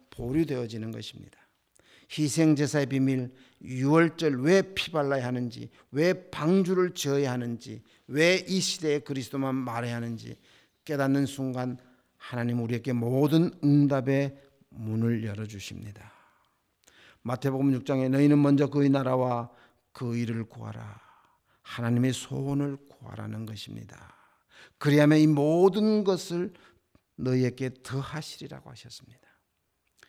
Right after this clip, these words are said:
이십 절에 "내가 내 손을 들어 애굽 중에 여러 가지 이적으로 그 나라를 친 후에야 너희를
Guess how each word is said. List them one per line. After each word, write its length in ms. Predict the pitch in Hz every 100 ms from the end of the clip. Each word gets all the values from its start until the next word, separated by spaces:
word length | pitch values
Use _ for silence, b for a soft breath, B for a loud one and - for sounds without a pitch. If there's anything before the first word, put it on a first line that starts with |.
| b b b
이십 380 | 139 135 123 -
절에 340 | 135 131 117 B B
"내가 400 | 117 127 131 135
내 200 | 131 143
손을 320 | - 151 160
들어 200 | 143 156
애굽 340 | 151 147 147 -
중에 580 | 160 156 143 135 - - -
여러 340 | 127 151 185
가지 240 | 185 180 185
이적으로 800 | 170 185 196 170 147 107 107 b b b _ _
그 120 | -
나라를 480 | 131 127 123 127 127
친 220 | - 123
후에야 460 | 107 120 117 113 110
너희를 680 | 104 123 131 135 156 156